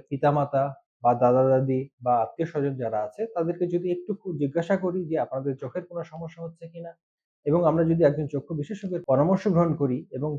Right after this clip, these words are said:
তিনি যদি বলে থাকেন যে চোখে ছানি আসছে, তাহলে তার পরামর্শ অনুযায়ী যদি সঠিকভাবে অপারেশন করি, তাহলে আমরা আমাদের কাছের মানুষগুলোর দৃষ্টি কিন্তু সহজেই ফিরিয়ে আনতে পারি।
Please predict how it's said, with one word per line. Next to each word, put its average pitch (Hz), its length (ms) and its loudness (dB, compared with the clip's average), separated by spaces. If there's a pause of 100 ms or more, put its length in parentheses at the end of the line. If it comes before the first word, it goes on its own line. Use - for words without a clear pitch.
তিনি 196 200 0
যদি 196 260 0
বলে 156 220 2
থাকেন 196 300 -2
যে 180 100 -4
চোখে 151 240 -4
ছানি 160 340 -4
আসছে, - 320 -6 (360)
তাহলে 156 220 0
তার 196 300 0
পরামর্শ 175 460 2
অনুযায়ী 196 340 0
যদি 156 260 0
সঠিকভাবে 190 560 -2
অপারেশন 135 420 -4
করি, 135 280 -8 (120)
তাহলে 151 260 -4
আমরা 160 400 -6 (220)
আমাদের 143 380 4 (360)
কাছের 180 320 0
মানুষগুলোর 139 580 0
দৃষ্টি 135 280 -4
কিন্তু 147 200 -2
সহজেই 214 400 -2
ফিরিয়ে 120 300 -2
আনতে 101 200 -12
পারি। - 180 -20